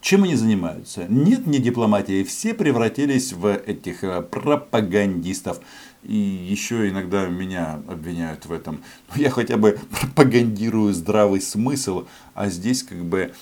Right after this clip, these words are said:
э, просто, м, м, это, играют, м, в, м, э, экранизацию романа тысяча девятьсот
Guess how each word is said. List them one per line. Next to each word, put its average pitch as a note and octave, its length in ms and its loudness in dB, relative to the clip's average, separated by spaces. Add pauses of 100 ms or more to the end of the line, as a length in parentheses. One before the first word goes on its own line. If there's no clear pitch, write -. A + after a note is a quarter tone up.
(160)
э, F2 280 -6
просто, - 320 -6
м, F2 360 -4
м, E2+ 220 -6 (220)
это, D#2 460 -8
играют, F#2 580 -2
м, E2 380 -6
в, F2 320 -6 (340)
м, E2 400 -6 (320)
э, E2+ 420 -8
экранизацию A#2 1080 6 (180)
романа A#2 760 6 (200)
тысяча A2+ 400 -2
девятьсот F#2+ 600 -2